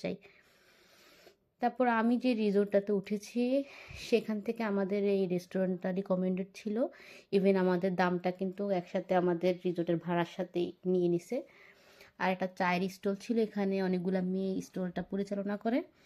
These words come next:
মানে খুব সুন্দর ছিল ডেকোরেশনটা ভিতরে। তারপর এটা হচ্ছে দিনের বেলা,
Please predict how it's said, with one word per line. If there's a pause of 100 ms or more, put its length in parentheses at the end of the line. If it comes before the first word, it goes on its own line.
(440)
মানে
খুব (140)
সুন্দর
ছিল
ডেকোরেশনটা
ভিতরে। (800)
তারপর
এটা
হচ্ছে
দিনের
বেলা,